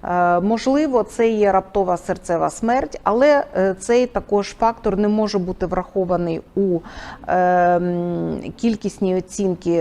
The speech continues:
е, загального серцевого судинного ризику пацієнта, оскільки цей уже вік, шістдесят один рік, він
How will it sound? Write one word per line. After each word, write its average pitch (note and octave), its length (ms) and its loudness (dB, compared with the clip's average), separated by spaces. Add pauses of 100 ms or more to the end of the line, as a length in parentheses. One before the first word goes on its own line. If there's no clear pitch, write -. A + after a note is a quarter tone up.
(180)
е, D#3+ 220 0
загального F#3+ 420 -2
серцевого F3 840 -2
судинного F3 600 -2
ризику D4 360 -2
пацієнта, B3 640 -2
оскільки B3 680 -4
цей G3+ 280 0
уже F#3 200 -4
вік, A3+ 200 -8
шістдесят G#3 460 -4
один G3 320 -4
рік, F#3 240 -6 (280)
він B3 240 0